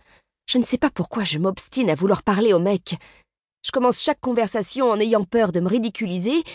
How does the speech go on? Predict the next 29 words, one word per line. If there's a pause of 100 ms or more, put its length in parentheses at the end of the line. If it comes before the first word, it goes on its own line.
(120)
et
je
finis
par
me
ridiculiser
parce
que
je
suis
nerveuse. (800)
C'est
perdu
d'avance. (1400)
Je
soupire
une
deuxième
fois
et
je
pars
à
la
recherche
de
Ramona
au
rez-de-chaussée.